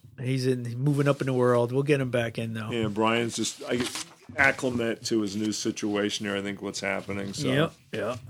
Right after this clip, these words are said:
Speaker 2: But I'm sure
Speaker 1: Cool.
Speaker 2: he'll do, I'm sure he'll do a good job there.
Speaker 1: Yes, he will.
Speaker 2: Yep.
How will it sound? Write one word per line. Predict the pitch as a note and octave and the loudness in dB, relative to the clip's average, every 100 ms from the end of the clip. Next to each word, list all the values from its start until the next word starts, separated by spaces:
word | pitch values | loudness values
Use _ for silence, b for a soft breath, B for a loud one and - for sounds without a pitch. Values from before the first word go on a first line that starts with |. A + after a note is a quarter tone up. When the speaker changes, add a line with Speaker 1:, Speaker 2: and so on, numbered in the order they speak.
| - | -12
Speaker 2:
But | - | -8
I'm | G#2 | -6
sure | G#2+ A2+ | -2 6
Speaker 1:
Cool. | G#2+ | 8
Speaker 2:
he'll | - | 8
do, | G#2+ G#2 | 6 2
I'm | A#2 A#2 | 2 0
sure | - C3 | 0 2
he'll | C3+ B2+ | 4 4
do | B2+ C3 | 4 2
a | |
good | C3 C3+ | 2 2
job | A2+ G2+ G2+ G2 | 2 4 4 2
there. | G2+ G2+ G2 _ | 0 0 -2 _
Speaker 1:
Yes, | B2+ A#2+ - | -8 -6 -2
he | D#3 | 2
will. | D#3+ C#3 G#2+ G#2 - | 4 2 0 -8 -4
Speaker 2:
Yep. | A#2 G#2+ | 0 0